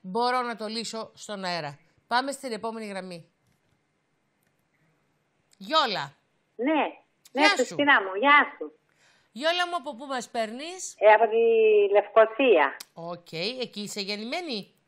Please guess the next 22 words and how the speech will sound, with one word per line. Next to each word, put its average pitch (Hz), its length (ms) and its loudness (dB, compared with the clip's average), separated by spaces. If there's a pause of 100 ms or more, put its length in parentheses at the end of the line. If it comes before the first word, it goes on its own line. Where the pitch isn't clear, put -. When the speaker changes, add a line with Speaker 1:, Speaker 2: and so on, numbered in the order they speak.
(200)
Speaker 2:
Ε, 190 100 0
όχι, 233 300 6
είμαι 220 200 4
στη 254 100 0
Γιαλούσα 208 680 4 (120)
γεννημένη. 139 600 -6 (240)
Speaker 1:
Γιαλούσα 202 580 -8
είναι 269 180 -12
επαρχία; 247 420 -2
Speaker 2:
Στο 285 140 6
Κάσπασον, 165 680 2
εκεί. 165 420 0 (300)
Speaker 1:
Ναι, 208 340 -6
επαρχία 214 540 -6
Μοχώστου, 226 500 -8
Speaker 2:
Επαρχία 202 240 8 (100)
Speaker 1:
θέλω - 20 -2
να 254 80 8
βάλω. 254 100 4
Speaker 2:
Μοχώστου, 214 520 4
ναι. 170 220 -6
Speaker 1:
Ναι. 135 140 -12